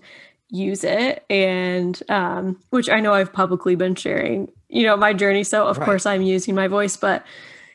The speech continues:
Speaker 1: you know, social media looks a lot different than in actual life. You know, what does that look like to stand up for myself and defend myself? And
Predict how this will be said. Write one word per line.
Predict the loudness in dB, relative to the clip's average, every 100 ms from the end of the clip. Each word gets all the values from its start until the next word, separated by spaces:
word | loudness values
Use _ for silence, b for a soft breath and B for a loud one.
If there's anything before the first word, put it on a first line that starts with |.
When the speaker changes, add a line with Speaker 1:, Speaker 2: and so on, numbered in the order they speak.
| B _ _ _ _
Speaker 1:
you | 4
know, | 4 4 0
social | 0 0
media | 0 2 2
looks | 0 -2
a | 0
lot | 0 0
different | -4 -4 -2 -2
than | -2
in | 2
actual | 2 2 -2 -2
life. | 0 0 -2
You | -2
know, | 0 0
what | 0 -2
does | -2
that | -2 -2
look | -4 -4
like | -6
to | -6 -8
stand | -4 -4
up | -4
for | -4
myself | -4 -2 -2 -2 -2 -8 -6
and | -4 -2 -4 -6 -6 -10 _ -10
defend | -4 -2 0
myself? | 0 0 -2 0
And | 0 0 -2